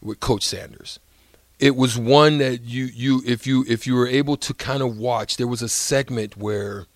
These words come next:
he had made a mistake and, and, and Deion had went to him, spoke, just, just, just spoke life into him because of the fact that,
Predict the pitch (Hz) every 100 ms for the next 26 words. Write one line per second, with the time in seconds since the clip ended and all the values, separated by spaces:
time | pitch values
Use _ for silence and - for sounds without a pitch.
0 | _ - - _ - 127 107 151 135 135
1 | 131 - 127 117 101 - 107 95 92 90
2 | _ _ _ _ _ 110 104 101 95 92
3 | - 101 95 123 139 127 120 110 113 101
4 | 127 131 131 113 101 101 - - 131 -
5 | - 110 - 131 139 - - 117 139 -
6 | 120 127 - - 180 190 131 170 - 131
7 | - 110 110 117 120 151 143 131 117 127
8 | 123 - 120 117